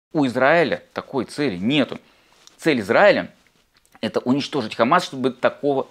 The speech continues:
больше не повторилось. Больше никогда. Никогда больше. Друзья, я напоминаю, что у нас сейчас идет срочный сбор для украинских бойцов,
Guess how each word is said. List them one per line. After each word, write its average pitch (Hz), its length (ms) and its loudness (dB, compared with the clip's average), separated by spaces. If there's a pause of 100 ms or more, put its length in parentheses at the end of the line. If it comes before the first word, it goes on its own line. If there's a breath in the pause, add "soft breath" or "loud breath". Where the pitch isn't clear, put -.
больше 104 400 -4 (260)
не 104 140 -10
повторилось. 85 540 -16 (280 soft breath)
Больше 196 540 4 (300)
никогда. 123 520 0 (480)
Никогда 123 640 0 (140)
больше. 98 420 -6 (1700 soft breath)
Друзья, 147 460 0
я 139 120 -2
напоминаю, 147 480 -4 (160 loud breath)
что - 220 -10
у 151 100 -2
нас 180 260 -4
сейчас 165 360 -4
идет 147 300 -4
срочный 139 640 -4
сбор 123 360 -2
для 107 220 0
украинских 117 500 -6
бойцов, 110 400 -2